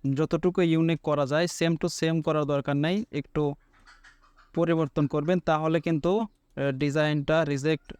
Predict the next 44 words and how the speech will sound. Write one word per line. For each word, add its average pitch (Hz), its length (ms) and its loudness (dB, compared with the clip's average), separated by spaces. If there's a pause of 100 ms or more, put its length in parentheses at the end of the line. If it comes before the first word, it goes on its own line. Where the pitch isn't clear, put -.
(180)
হবেই 151 340 2
না। 120 220 -4 (360)
তো 139 280 -2 (520)
আমি 160 200 0
যেভাবে 175 380 2
দেখিয়ে 170 320 0
দিচ্ছি 175 280 -2
সেম 196 280 0
প্রসেসে 170 400 0
আপনারা 147 320 0
করবেন, 123 380 -6 (200)
তাহলে 156 280 0
আশা 156 180 -2
করি, 160 300 0
আহ, 139 300 -2
রিজেক্ট 147 380 -2
হওয়ার 151 200 0
কোনো 151 180 2
চান্স 139 360 -2
নেই। 123 180 -4 (600)
তো 139 80 -2
আমাদের 151 320 2
কিন্তু 170 260 0
দেখেন 165 340 2
ডিজাইন 151 240 0
কমপ্লিট। 156 500 0
এখন 165 220 0
আমাদের 175 320 0
যে 160 80 -2
নিচের 147 320 0
ডিজাইনটা 156 340 0
আছে 151 160 -2
এটাকে 170 220 0
ডিলিট 151 240 -2
করে 151 160 0
দেবো। 147 300 -2 (680)
এখন 185 180 -2
এটাকে 185 320 2
সবগুলো 170 360 0
সিলেক্ট 170 320 -2
করব, 185 280 0
then 170 280 0
এখান 165 180 -2
থেকে 170 300 0